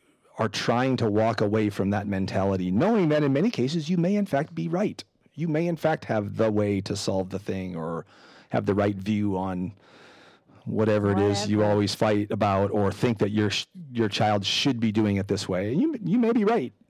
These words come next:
Speaker 2: It
Speaker 1: Uh,
Speaker 2: might be an easier way that you are trying, but just try to remember when you started not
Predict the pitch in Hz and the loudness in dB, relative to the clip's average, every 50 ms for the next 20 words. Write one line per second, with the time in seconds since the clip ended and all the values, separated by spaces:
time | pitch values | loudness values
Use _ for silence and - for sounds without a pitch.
0 | _ _ _ _ _ _ _ - - - _ _ - - - 113 214 202 214 233 | _ _ _ _ _ _ _ -20 -20 -20 _ _ -4 0 0 0 0 -2 -4 -6
1 | 185 185 214 220 262 359 330 247 214 202 202 - 202 190 185 185 180 180 175 175 | -8 -6 -6 -4 -4 -4 -4 -2 -4 -4 -4 -4 -6 -6 -4 -6 -6 -6 -8 -8
2 | 170 156 143 _ _ _ _ _ _ _ _ _ - 196 175 - - 185 175 170 | -10 -12 -16 _ _ _ _ _ _ _ _ _ -12 -12 -12 -10 -10 -10 -8 -8
3 | 170 170 170 175 - - 180 170 165 160 160 160 165 160 - _ _ _ _ _ | -8 -8 -10 -10 -12 -12 -12 -12 -12 -12 -12 -14 -14 -16 -18 _ _ _ _ _
4 | _ - 180 170 - - _ _ _ _ _ _ _ _ _ - 220 - - - | _ -12 -12 -12 -12 -14 _ _ _ _ _ _ _ _ _ -14 -14 -14 -14 -14
5 | - 240 220 226 240 240 240 240 233 226 208 202 202 196 180 180 170 175 175 175 | -12 -10 -8 -8 -8 -8 -6 -6 -6 -6 -6 -8 -8 -6 -6 -6 -6 -8 -8 -8
6 | 180 175 175 185 190 196 190 - - - - 202 185 185 190 180 165 156 151 170 | -10 -10 -10 -8 -8 -8 -10 -12 -16 -12 -10 -8 -8 -8 -8 -8 -10 -10 -10 -12
7 | - _ _ _ _ _ _ _ _ _ _ - 165 175 185 190 190 185 - - | -16 _ _ _ _ _ _ _ _ _ _ -14 -12 -10 -8 -6 -6 -6 -6 -8
8 | - | -12